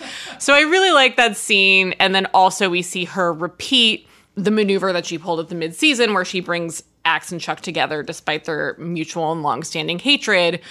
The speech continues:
But the first time it was a truce out of mutual interest, and now she seems to have brokered an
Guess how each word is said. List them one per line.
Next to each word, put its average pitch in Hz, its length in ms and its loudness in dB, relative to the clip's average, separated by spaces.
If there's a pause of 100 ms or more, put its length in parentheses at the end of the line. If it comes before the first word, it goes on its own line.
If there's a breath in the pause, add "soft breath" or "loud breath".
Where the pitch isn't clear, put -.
(220 loud breath)
But 247 140 0
the 320 80 2
first - 340 2
time 220 340 2
it 196 60 0
was 190 200 -2
a 175 120 -2
truce 226 520 -6
out 170 140 2
of 175 140 -2
mutual 180 420 -4
interest, 165 680 -4
and 185 140 -2
now 196 180 4
she 190 160 -4
seems 165 320 -6
to 185 80 -6
have 165 140 -8
brokered 160 540 -2
an - 160 -6